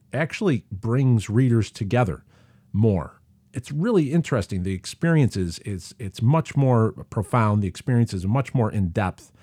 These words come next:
as people come together through this technology. And that's also leads to the review through your Kindle. You can go right to Goodreads.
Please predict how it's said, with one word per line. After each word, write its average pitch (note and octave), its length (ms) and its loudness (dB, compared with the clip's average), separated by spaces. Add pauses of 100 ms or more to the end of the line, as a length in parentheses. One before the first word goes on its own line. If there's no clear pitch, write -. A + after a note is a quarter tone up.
(300)
as G#2 180 -4
people A#2+ 380 -2
come G2+ 240 -2
together G#2+ 480 0
through A#2+ 320 2
this G2 380 -4
technology. B2+ 840 -4
And C3+ 160 4
that's D3+ 220 2
also C#3 720 2
leads B2 440 2
to F#2+ 720 2
the G2 180 -4
review F#2+ 800 2 (320)
through B2+ 200 2
your G#2 180 2
Kindle. E3+ 340 2
You A#2 140 4
can A#2 180 2
go G#2 160 2
right B2 380 0
to A2+ 260 2
Goodreads. G2 800 -2